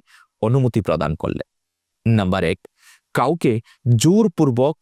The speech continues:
নৌবাহিনীতে অন্তর্ভুক্ত করা যাবে না। নাম্বার দুই,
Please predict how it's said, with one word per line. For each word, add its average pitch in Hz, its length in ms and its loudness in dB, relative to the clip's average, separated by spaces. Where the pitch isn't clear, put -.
নৌবাহিনীতে 110 760 0
অন্তর্ভুক্ত 120 520 0
করা 107 260 -2
যাবে 76 260 -4
না। - 100 -12
নাম্বার 147 400 2
দুই, 147 240 2